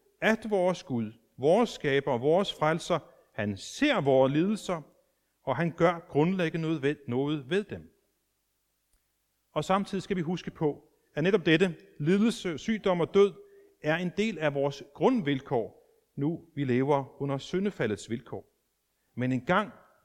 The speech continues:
skal det være slut. En gang skal det være væk. Men ikke endnu. Bibelen beskriver det endelige opgør med alle syndefaldets konsekvenser som noget, der ligger ude i fremtiden. Så det er ikke noget, som vi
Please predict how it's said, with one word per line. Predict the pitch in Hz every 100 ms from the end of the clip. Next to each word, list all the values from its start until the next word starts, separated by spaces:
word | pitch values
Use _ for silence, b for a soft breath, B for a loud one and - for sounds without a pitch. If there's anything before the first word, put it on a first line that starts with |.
| _
skal | - 107
det | 95
være | 87
slut. | - 110 - - _
En | - 165
gang | 185 202 170
skal | - 170
det | 147
være | 135 110
væk. | 147 - - _ _ _ _ _ _ _ _ _ _ _ _
Men | 139 143
ikke | 180 240
endnu. | 196 180 - - _ _ _ _ _ _ _ _ _ _ _ _ _ _ -
Bibelen | 190 202
beskriver | 196 - 190 190
det | 175 165
endelige | 190 226 208
opgør | 147 180 190 156
med | 147 -
alle | 214 247
syndefaldets | - 190 190 165 156 -
konsekvenser | 160 147 135 180 165 - 165 127 b b _
som | - 175
noget, | 135 131 151
der |
ligger | 151 151 165
ude | 135 151
i |
fremtiden. | 165 214 202 - 156 90 _ - - _ _ _ _ _ _ _ _ _ _ _ _ _ _
Så | - 165
det |
er | 180
ikke | 233
noget, | 185 180
som | 175 156
vi | 165